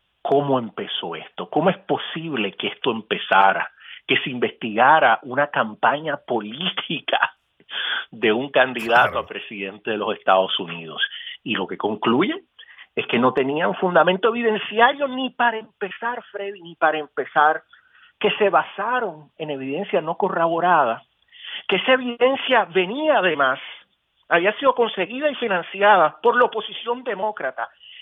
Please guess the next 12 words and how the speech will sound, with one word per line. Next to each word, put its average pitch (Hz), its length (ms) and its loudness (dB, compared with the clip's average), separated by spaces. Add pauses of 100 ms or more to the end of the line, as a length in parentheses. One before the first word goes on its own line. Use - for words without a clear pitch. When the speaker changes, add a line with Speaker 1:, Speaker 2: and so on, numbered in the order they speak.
(120)
Speaker 1:
y 233 160 -14
que 208 160 -2
todo 269 280 0
este 240 320 -4
plan, 185 540 -4
todo 202 140 -6
este 214 240 -6
plan, 156 420 -2
toda 170 160 -8
esta 208 320 2 (260)
narrativa, 131 800 0
novela 131 640 2